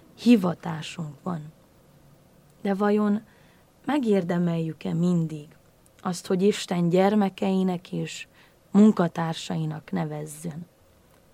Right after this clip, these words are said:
Isteni tulajdonságainkat vagy gyarlóságainkat bizonyítják-e tetteink? A sok háborúskodás a történelem folyamán,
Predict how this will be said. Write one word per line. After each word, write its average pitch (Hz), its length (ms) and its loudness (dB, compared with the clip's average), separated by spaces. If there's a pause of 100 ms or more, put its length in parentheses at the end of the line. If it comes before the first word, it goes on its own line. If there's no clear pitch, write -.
(1300)
Isteni 254 600 2
tulajdonságainkat 220 1800 0 (320)
vagy 190 440 -2
gyarlóságainkat 175 1200 -2
bizonyítják-e 180 1300 -6 (200)
tetteink? 170 760 -8 (1120)
A 220 80 0
sok 254 300 -2
háborúskodás 196 1080 2
a 180 60 -4
történelem 185 800 -2
folyamán, 190 640 -2